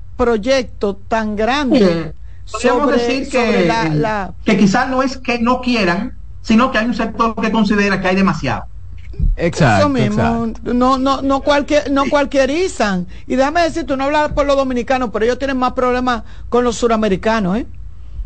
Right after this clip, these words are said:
Speaker 1: Ellos tienen muchos problemas con, con el guatemalteco, con el peruano,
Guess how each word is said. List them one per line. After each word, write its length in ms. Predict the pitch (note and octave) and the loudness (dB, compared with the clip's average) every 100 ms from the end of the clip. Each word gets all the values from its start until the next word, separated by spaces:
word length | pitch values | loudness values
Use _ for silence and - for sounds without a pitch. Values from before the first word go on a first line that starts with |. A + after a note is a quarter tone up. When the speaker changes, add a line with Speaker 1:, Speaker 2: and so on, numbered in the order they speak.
| - | -2
Speaker 1:
Ellos 180 | G#3 A3 | 2 2
tienen 180 | B3+ B3+ | 2 2
muchos 260 | C4+ D#4 | 0 0
problemas 380 | C#4 B3 B3 A#3+ | 2 2 2 2
con, 300 | A#3+ A3 G#3+ | 2 2 0
con 180 | - G#3 | -2 0
el 80 | G#3 | 0
guatemalteco, 800 | G3+ G3+ F#3+ F3+ - B3 A#3+ A3 | 0 0 -2 -2 0 0 0 0
con 160 | G#3+ | 0
el 80 | G3 | -2
peruano, 640 | - F#3+ G3 A#3+ C4 A#3 | 0 2 4 2 2 -2